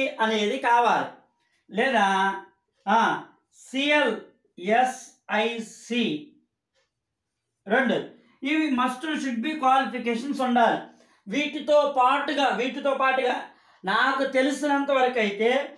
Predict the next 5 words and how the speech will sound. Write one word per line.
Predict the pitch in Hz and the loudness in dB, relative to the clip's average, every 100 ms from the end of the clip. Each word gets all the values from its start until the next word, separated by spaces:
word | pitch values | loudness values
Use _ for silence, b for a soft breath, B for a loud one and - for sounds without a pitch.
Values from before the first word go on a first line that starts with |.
| B B | B B
వీటితో | 202 262 277 269 | -4 -4 -2 0
పాటు | 254 254 262 | 2 2 2
వీటికి | 262 - - 233 202 226 240 - _ b - | -2 -4 -4 -2 -2 -2 -6 -12 _ b -4
కంప్యూటర్, | 196 233 269 - 277 269 262 247 240 262 254 208 - 208 | 0 0 -2 -4 -4 -2 -2 -4 -2 0 0 -4 -4 0
ఏది? | 208 269 | 0 0